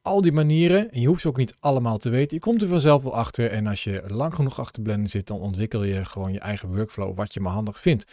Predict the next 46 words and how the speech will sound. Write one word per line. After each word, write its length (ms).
En 100
dat 140
is 60
dus 200
verplaatsen 640
met 160
behulp 360
van 360
manier 400
twee, 420
de 200
verplaats 520
widget. 480
Ehm, 340
waar 120
we 60
het 100
over 100
gehad 160
moeten 180
hebben 220
is, 240
ja, 280
wanneer 320
staat 260
hij 100
nou 120
op 80
de 80
goede 280
plek? 260
We 60
hebben 180
het 100
over 180
verplaatsen 500
gehad, 200
maar 220
de 60
drie 280
D-wereld 340
is 100
een 140
tricky 300
ding, 240
want 320